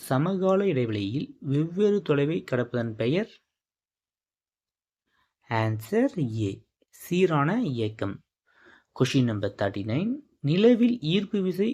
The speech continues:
புவி ஈர்ப்பு விசையை விட எவ்வளவு குறைவு? Answer A, ஆறு மடங்கு. Question number forty. வீடுகளுக்கு பாயும் மின்னோட்டத்தின் மதிப்பு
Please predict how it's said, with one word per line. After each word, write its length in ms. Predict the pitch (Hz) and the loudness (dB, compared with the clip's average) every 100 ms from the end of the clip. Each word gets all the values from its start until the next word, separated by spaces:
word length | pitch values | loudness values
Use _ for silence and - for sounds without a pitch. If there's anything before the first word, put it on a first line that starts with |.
| - _ | -6 _
புவி 220 | 175 190 202 | -2 0 0
ஈர்ப்பு 240 | 196 190 175 | -2 -2 -6
விசையை 360 | 160 160 160 196 - | -4 -2 -2 -2 -6
விட 140 | 120 170 285 131 127 | -4 -4 -4 -2 0
எவ்வளவு 340 | 139 180 180 160 - | 2 0 0 -2 -2
குறைவு? 340 | 117 113 104 - _ _ _ _ _ _ _ _ _ _ _ _ _ | -2 -2 -4 -8 _ _ _ _ _ _ _ _ _ _ _ _ _
Answer 540 | 120 117 117 113 214 277 311 143 113 107 | -2 0 -2 -4 -2 0 0 -4 -2 -6
A, 20 | - _ 117 | -8 _ 0
ஆறு 200 | 123 135 117 | 0 2 0
மடங்கு. 340 | 104 101 98 98 _ _ _ _ _ _ _ - | -4 -4 -6 -10 _ _ _ _ _ _ _ -4
Question 280 | 117 131 117 | -2 -2 -4
number 200 | 104 101 - | -4 -8 -4
forty. 380 | 98 98 - 175 240 - _ _ _ _ 131 | -2 -2 -2 -4 -6 -12 _ _ _ _ -2
வீடுகளுக்கு 720 | 185 233 247 226 220 - 202 190 | 2 4 4 4 0 -2 -2 2
பாயும் 300 | 165 156 127 | 2 2 0
மின்னோட்டத்தின் 640 | 127 143 160 143 - 185 294 - 127 | 0 0 0 -4 -4 -6 -6 -4 0
மதிப்பு 360 | 143 208 208 | 0 0 -2